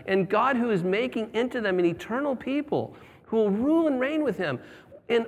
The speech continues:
all the heavens and all the earth forever and ever. Can you hear the transcendence in that?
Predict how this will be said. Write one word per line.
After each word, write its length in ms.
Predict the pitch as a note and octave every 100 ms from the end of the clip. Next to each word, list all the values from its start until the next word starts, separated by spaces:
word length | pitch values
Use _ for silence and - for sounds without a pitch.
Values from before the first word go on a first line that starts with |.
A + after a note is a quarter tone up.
| -
all 240 | A3+ C#4
the 120 | D#4+ C#4
heavens 420 | G#3+ C#4+ C4 F3+
and 100 | F3+
all 200 | G#3 B3+
the 160 | D4+ B3+
earth 260 | - C#4 C4
forever 500 | - F#3+ A3+ C#4 D#4
and 120 | C#4 -
ever. 240 | C4 D4
Can 220 | - A3+
you 80 | A3+
hear 220 | F#3+ A#3
the 100 | D#4+
transcendence 760 | C#4 G#3 D#3+ B2+ D#3 C4+ D4+ C#4+
in 100 | C4
that? 260 | A3+ C#4+